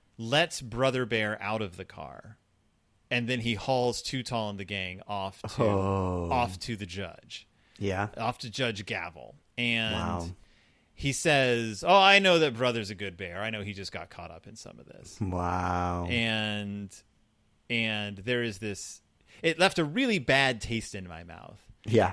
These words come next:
Speaker 1: Because even though we know that now that Two Ton Grizzly is a pretty prosperous bear, um, Scuzz, Smirk, and Vinny don't seem to come from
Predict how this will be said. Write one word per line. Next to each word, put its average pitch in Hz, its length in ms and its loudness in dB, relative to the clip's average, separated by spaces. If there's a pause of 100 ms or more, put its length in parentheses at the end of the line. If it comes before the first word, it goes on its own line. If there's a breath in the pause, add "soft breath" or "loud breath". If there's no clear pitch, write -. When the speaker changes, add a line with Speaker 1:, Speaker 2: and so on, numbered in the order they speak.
Speaker 1:
Because 143 800 2 (120)
even 262 320 2
though 202 140 8
we 190 140 4
know 175 140 8
that 151 160 6
now 147 380 8
that 127 160 -2
Two 160 220 -4
Ton 117 500 -2
Grizzly 104 640 -8
is 104 580 -10 (640)
a 349 60 -4
pretty - 220 4
prosperous 120 800 0
bear, 95 500 -14 (760 soft breath)
um, 107 800 -6 (100)
Scuzz, 196 520 6
Smirk, 151 460 0
and 120 140 -2
Vinny 107 600 0 (180)
don't 143 340 2
seem 135 340 -4
to 120 100 -6
come 117 300 -2
from 107 540 -4